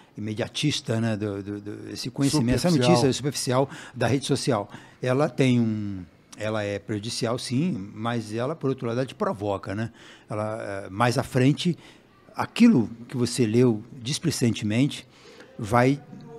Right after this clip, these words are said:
Speaker 1: te provocar o interesse em saber mais sobre aquilo mais à frente, né?
Speaker 2: Exatamente,
Speaker 1: Talvez a
Speaker 2: exatamente.
Speaker 1: gente tenha aí, a gente possa tá aí o-, olhando com maus olhos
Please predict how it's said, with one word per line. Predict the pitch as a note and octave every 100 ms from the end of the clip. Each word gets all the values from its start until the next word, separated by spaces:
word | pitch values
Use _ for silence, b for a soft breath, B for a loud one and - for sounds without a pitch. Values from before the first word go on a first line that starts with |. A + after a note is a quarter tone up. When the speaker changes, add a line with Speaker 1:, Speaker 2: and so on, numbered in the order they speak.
| -
Speaker 1:
te | - C3+
provocar | E3 C#3 C#3 D3+
o |
interesse | D#3 C#3 C3 C#3+ E3+
em |
saber | D#3 C#3 D3+
mais | C3 B2
sobre | C#3+ B2
aquilo | B2+ A#2
mais | A2+
à | A#2+ G#2
frente, | A#2 C#3+ A2
né? | A#2
Speaker 2:
Exatamente, | - - -
Speaker 1:
Talvez | B2 A#2+
a |
Speaker 2:
exatamente. | A#2+ C#3+ -
Speaker 1:
gente |
tenha | C3 B2 B2
aí, | A2+ A#2 A#2+ B B B
a | A#2+
gente | A2+
possa | - C#3+ C3+
tá | B2+ A#2+
aí | A2+ A2+ A#2
o-, | A#2 A#2
olhando | A#2 A2 A#2 A2
com | G#2+ G#2+
maus | G#2+ G#2
olhos | G#2 G2+ F#2+ F2+